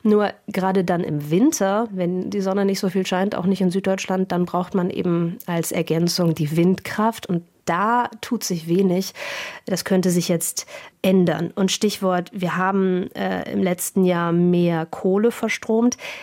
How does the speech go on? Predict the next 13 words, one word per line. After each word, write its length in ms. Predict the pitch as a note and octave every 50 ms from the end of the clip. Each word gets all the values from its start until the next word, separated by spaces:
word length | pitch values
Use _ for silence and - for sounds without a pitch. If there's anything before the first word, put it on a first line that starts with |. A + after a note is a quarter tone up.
| - - _ _
Das 180 | - E3+ - -
lag 220 | A3 G#3+ A3+ A3+
ja 120 | A#3 G#3+
nicht 320 | G3+ G3+ G#3 G3+ - - -
zwingend 460 | - - A3 G3+ G3+ G3 F#3 F3+ -
an 160 | - F3 E3+
den 340 | E3 E3 E3 E3 E3 E3 -
Atomkraftwerken, 800 | - E3 - G3+ G3+ A3 - - B3 - - - A3 A3 - A#3
die 120 | G#3+ A3 -
abgeschaltet 640 | - - - B3+ - - A3+ A3 A3 A#3 - -
wurden, 180 | A#3 A#3 A3 G#3
auch 180 | F#3 F3 F3
wenn 320 | F#3 F3+ E3+ E3+ E3 D#3+